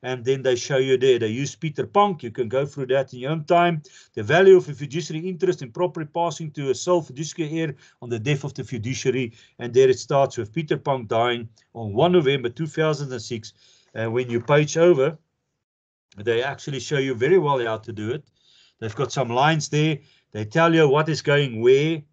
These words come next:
Peter Punk, liquidation account, uh, duty sub account. Remember, sub account.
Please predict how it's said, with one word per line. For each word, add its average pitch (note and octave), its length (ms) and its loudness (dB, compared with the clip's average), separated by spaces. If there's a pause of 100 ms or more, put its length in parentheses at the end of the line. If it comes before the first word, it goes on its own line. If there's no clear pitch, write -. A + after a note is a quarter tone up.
(220)
Peter D3 240 -6
Punk, D#3 360 -2
liquidation A#2+ 540 -6
account, C3+ 520 -4 (420)
uh, A2+ 500 -2
duty C3 380 -2
sub C#3 320 -2
account. C#3 460 -2
Remember, C3 560 -2 (120)
sub - 280 -6
account. B2 380 -4